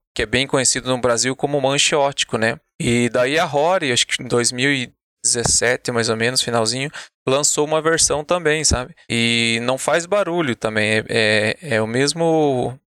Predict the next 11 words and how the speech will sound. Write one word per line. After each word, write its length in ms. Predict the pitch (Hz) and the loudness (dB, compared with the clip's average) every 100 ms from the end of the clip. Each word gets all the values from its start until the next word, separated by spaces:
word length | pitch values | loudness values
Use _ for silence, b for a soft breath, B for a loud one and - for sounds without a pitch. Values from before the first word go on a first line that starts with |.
| - | -4
processo 540 | 120 - 123 120 - | 0 2 2 0 -2
de, 400 | 139 113 107 110 - - | -2 -2 -2 -6 -10 -8
que 60 | - | -2
eles 120 | 113 | 0
desenvolveram 540 | 113 123 120 113 127 123 | 0 0 0 0 0 0
o 20 | |
som, 320 | - 127 135 | 0 0 0
eles 140 | 143 147 | -2 0
fizeram 280 | 143 143 | 0 -2
no 100 | 147 | -2
Rory. 380 | 151 135 123 - | 0 2 2 -2